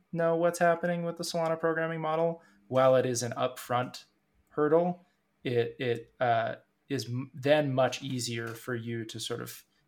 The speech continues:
grow from there and, and do more complex things without running into issues, because you already understand what's working, wh-, what's happening under the hood. I found that while with Solidity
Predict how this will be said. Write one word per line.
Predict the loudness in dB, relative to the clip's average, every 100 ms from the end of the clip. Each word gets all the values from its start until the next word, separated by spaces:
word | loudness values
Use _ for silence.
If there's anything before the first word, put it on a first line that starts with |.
| _
grow | -4 -2 -2
from | -6 -4
there | -2 -2
and, | -2 -8
and | -12 -10
do | -8
more | -8 -10
complex | -8 -10 -8 -12 -10
things | -6 -6 -6 -6
without | -6 -6 -4
running | -6 -6
into | -8 -4
issues, | -4 -2 -4 -4 -6 -12 -20 -18 -10
because | -4 -4 0
you | 4
already | 4 4 4 2
understand | 0 -6 -8 -8
what's | -10 -10
working, | -10 -10 -14 -14 _ _ -10
wh-, | -4
what's | -2 0
happening | 2 0 -2 -6
under | -6
the | -6
hood. | 0 0 0 -6 -20 -4 2
I | 4
found | 6 4 4 4
that | 2 0 _ _ -6
while | 4 6 6
with | 6 2
Solidity | 0 0 0 0 -2 -4 -6